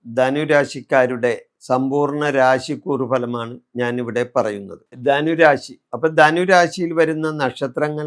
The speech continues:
എന്ത്, ഏതൊക്കെയാണ്? മൂലം, പൂരാടം, ഉത്രാടം, കാലി. ഈ നക്ഷത്രങ്ങളാണ് ധനുരാശിയിൽ വരുന്ന അല്ലെങ്കിൽ ധനുക്കൂറിൽ വരുന്ന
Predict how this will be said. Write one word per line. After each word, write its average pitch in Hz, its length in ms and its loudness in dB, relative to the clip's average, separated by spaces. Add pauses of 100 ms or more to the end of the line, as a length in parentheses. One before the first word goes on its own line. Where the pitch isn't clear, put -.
എന്ത്, 143 200 -6 (240)
ഏതൊക്കെയാണ്? 143 480 -4 (380)
മൂലം, 175 460 0 (100)
പൂരാടം, 160 600 0 (100)
ഉത്രാടം, 147 500 2
കാലി. 107 240 2 (460)
ഈ - 20 4 (160)
നക്ഷത്രങ്ങളാണ് 156 920 0 (300)
ധനുരാശിയിൽ 147 840 2
വരുന്ന 127 300 -4 (460)
അല്ലെങ്കിൽ 143 340 -2 (100)
ധനുക്കൂറിൽ 160 680 0
വരുന്ന 131 320 -2